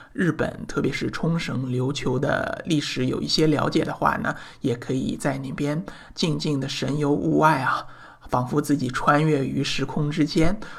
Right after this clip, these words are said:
和这个当地的这些历史人物呢，融为一体。这样的感觉应该也是非常棒的。但是缺点就是，确实离开这个那霸太远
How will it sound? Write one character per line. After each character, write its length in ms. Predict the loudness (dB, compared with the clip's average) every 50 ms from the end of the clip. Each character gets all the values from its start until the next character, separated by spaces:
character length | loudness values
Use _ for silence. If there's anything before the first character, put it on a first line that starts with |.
| -16
和 220 | -8 -4 -2 -2 0
这 100 | 0 -2
个 220 | -2 -2 -2 0
当 260 | 2 4 4 4 2
地 200 | 0 0 0 0
的 160 | 0 -2 -4 -6 -6
这 120 | -6 -8
些 180 | -6 -2 0 2
历 140 | 4 4 4 2
史 180 | 0 -2 -2
人 180 | -2 -2 -2 0
物 160 | 0 2 2
呢， 200 | 2 0 0 -2 -2
融 200 | -2 -2 0 0
为 120 | 0 0
一 160 | 2 0 0
体。 300 | -2 -2 -4 -4 -4 -4 -6 -10 -10 -2
这 100 | 4 6
样 120 | 6 6
的 80 | 6 4
感 200 | 0 -2 -2 -2
觉 200 | -2 -2 -2 -2
应 100 | -2 0
该 140 | 0 0 0
也 100 | 0 -2
是 80 | -6
非 220 | -4 0 2 2 2
常 200 | 2 0 -2 2
棒 300 | 4 4 4 2 0 -6
的。 140 | -8 -10 -12 -16 -20 -20 -20 -20 -20 -8 -2
但 120 | 0 0 2
是 100 | 0 0
缺 240 | 2 4 4 6 6
点 180 | 6 4 2
就 160 | 2 0 0
是， 240 | 0 -2 -4 -6 -6 -6
确 160 | -4 -2 -2 -2
实 340 | -2 -4 -6 -6 -6 -6 -8 -10 -12 -14 -14 -16 -10 -4
离 200 | -2 0 0 0
开 300 | 0 0 0 0 0 0
这 100 | 0 0
个 680 | 0 0 0 0 0 -2 -4 -4 -6 -8 -8 -10 -8 -4
那 200 | 0 2 2 2
霸 260 | 2 2 0 0 0 -2
太 240 | -2 0 2 2 2
远 200 | 2 0 -2 -4